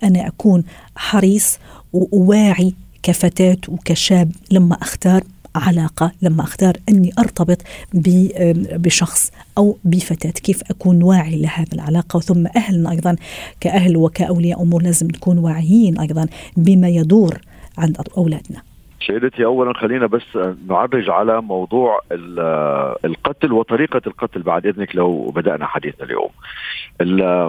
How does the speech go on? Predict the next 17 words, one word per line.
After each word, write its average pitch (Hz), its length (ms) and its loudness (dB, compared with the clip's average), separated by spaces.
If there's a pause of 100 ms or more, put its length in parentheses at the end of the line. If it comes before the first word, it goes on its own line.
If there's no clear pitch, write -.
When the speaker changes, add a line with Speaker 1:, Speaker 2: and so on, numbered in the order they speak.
(140)
Speaker 2:
هذا 143 200 -4
ال-، 110 140 -10
هذا 127 200 -4
الشخص - 520 -8
أو 76 160 -12
هذا 95 180 -4
ال-، 85 220 -6
هذا 110 180 -2
المخلوق، 110 580 -4 (400)
أنا 80 180 -10
ما، 104 180 -2
ما، 87 340 -6
ما 101 120 -4
أعرف 80 280 -6
كيف - 320 -6 (480)
يمكن 87 440 -4
توصيفه. 95 480 -2